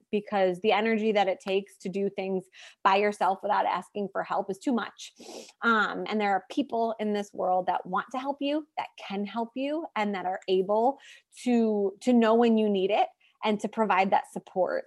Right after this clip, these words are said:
And you need to lean on those people, hold them really close, tell them that you need help. There is nothing wrong with asking for help. Um, and that has been a huge lesson for very stubborn Jenna during this time. And,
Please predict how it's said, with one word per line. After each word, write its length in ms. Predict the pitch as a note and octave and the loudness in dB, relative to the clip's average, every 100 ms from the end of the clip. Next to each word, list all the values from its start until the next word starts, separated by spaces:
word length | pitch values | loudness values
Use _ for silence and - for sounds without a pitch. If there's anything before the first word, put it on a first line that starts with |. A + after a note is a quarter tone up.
| - | -2
And 540 | G#3 G3 F#3 F#3 F3+ - _ _ - | 0 2 2 0 -2 -4 _ _ -2
you 120 | A3 | 4
need 180 | A#3+ B3+ | 6 6
to 80 | C4+ | 4
lean 200 | A3+ A3+ | 4 2
on 140 | F#3 | 0
those 180 | F3 - | -4 -6
people, 340 | - F3+ - - | -8 -8 -4 -4
hold 240 | - A3 | 0 0
them 180 | A3 G#3+ | 2 2
really 220 | G#3 G3+ | 4 4
close, 500 | G3 G3+ F3 - - - | 2 -2 -2 -2 -12 -10
tell 260 | - G#3+ | 4 6
them 180 | G#3 G#3+ | 6 4
that 160 | G#3+ - | 0 0
you 100 | G3 | 0
need 200 | F#3+ F3+ | 0 -2
help. 340 | F#3 F3+ F3 | 0 0 0
There 180 | G3+ F#3+ | -2 0
is 120 | F3+ | 0
nothing 800 | F#3 G3 G#3 G3+ - G#3+ F#3 F3+ F3 _ _ - | 0 2 4 2 0 -6 -4 -6 -12 _ _ -4
wrong 500 | F#3+ F3+ F3+ E3+ F3+ - | -2 -2 -4 -8 -14 -10
with 140 | G3 | -6
asking 560 | F#3 F3 - - F3+ F3+ - | -6 -6 -10 -16 -16 -16 -18
for 100 | - | -18
help. 380 | - - - _ - - - - | -10 -10 -10 _ -18 -18 -16 -6
Um, 440 | F#3 E3+ A2+ E3 - | -2 -2 -4 -8 -8
and 200 | G3 G3 | -4 0
that 160 | F#3+ F#3 | 0 -2
has 220 | G3 F3 | -4 -6
been 200 | - F#3 | -6 -6
a 60 | F3+ | -6
huge 560 | - - G#3+ G#3 F#3+ | -10 -10 -2 0 0
lesson 640 | F#3+ F3 E3+ F3 E3+ E3+ E3+ | 0 0 -2 -10 -10 -10 -14
for 120 | - F3 | -10 -4
very 240 | F3 E3+ | -2 -4
stubborn 500 | - F#3 - F#3+ F3+ | -4 -6 -6 -8 -10
Jenna 420 | - - - G3 _ - _ | -10 -10 -12 -14 _ -20 _
during 300 | - G3 F#3 | -4 -2 -2
this 160 | F3+ F3+ - | -6 -8 -12
time. 300 | E3+ E3+ G3 | -14 -10 -8
And, 320 | F3 F3 F3+ | -8 -8 -12